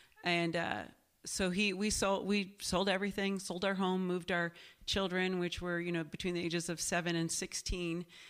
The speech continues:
and left the town that they had all grown up in to move to the city and, uh, pastor a church.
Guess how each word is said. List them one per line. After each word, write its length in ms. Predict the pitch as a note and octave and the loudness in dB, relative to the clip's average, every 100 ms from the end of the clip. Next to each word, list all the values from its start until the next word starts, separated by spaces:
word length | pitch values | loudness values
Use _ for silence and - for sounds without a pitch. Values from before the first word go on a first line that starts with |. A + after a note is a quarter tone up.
| - - | -20 -4
and 260 | F3+ F3 E3+ | 0 0 0
left 240 | F3 F3+ - | 0 0 0
the 80 | F#3 | 0
town 280 | F#3 F3 | 0 0
that 100 | E3+ | -2
they 100 | E3+ | 0
had 120 | F#3 F3 | 2 4
all 220 | F#3+ G#3+ | 4 4
grown 320 | G#3 G#3+ G3+ | 2 2 4
up 220 | F3+ - | 2 0
in 220 | F3 E3+ | -2 0
to 100 | E3+ | 0
move 220 | F3 F3 - | 0 0 0
to 140 | F#3 | 0
the 80 | E3+ | 2
city 520 | - G3+ E3 D#3 F#3+ - - - - - | 0 0 0 0 -2 -10 -20 -20 -20 -6
and, 320 | F3+ F3 D#3+ | 0 2 0
uh, 140 | F2 - | -2 -4
pastor 460 | - E3 - E3+ | -2 -2 -2 -2
a 60 | D#3+ | -4
church. 420 | - G3+ - - | -2 -4 -4 -6